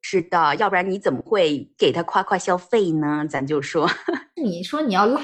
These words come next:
Speaker 2: 瘦了吧，
Speaker 1: 嗯。
Speaker 2: 这东西就跟你说你想饿瘦了一样不靠谱。
Speaker 1: 就是我觉得我当时算是挺严重的，就是非常痴迷于拉肚子这件事儿。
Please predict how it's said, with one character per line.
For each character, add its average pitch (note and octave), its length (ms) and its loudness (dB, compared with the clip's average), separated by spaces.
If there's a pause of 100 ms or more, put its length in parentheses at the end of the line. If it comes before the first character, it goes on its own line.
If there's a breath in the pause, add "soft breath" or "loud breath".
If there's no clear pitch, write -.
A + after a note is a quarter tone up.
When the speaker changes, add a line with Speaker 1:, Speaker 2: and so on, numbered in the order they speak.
(120)
Speaker 2:
瘦 G4+ 300 4
了 G3 140 6
吧， D#3+ 240 2
Speaker 1:
嗯。 F3+ 40 -6
Speaker 2:
这 C#4 80 -2
东 D#4+ 160 0
西 D#4+ 140 -2
就 D#4+ 120 0
跟 D#4+ 300 -2
你 F3+ 220 -4
说 D4 200 -4
你 D#4+ 140 0
想 A#3+ 180 2
饿 C4+ 280 4
瘦 G#3 260 4
了 E3+ 80 2
一 D#3 120 -2
样 G#3 200 4
不 D#3 80 -6
靠 D#3+ 220 -2
谱。 - 220 -14 (180)
Speaker 1:
就 C#4 140 -2
是 C4+ 80 0
我 G3+ 160 6
觉 F3 120 -8
得 G#3+ 80 -6
我 G3 160 4
当 G#3 280 0
时 E3 520 0 (220)
算 B3 240 2
是 G3+ 140 2
挺 D#3+ 260 2
严 C3+ 180 4
重 G3 260 4
的， E2+ 140 -2
就 - 140 -10
是 F3 140 -4 (240)
非 C4 260 4
常 D#3+ 260 2
痴 - 240 -2
迷 D#3 200 4
于 C3+ 240 0
拉 D#3 200 2
肚 D#3 200 2
子 C#3+ 120 -2
这 D3+ 120 0
件 C#3+ 180 2
事 C#3+ 160 -2
儿。 - 240 -2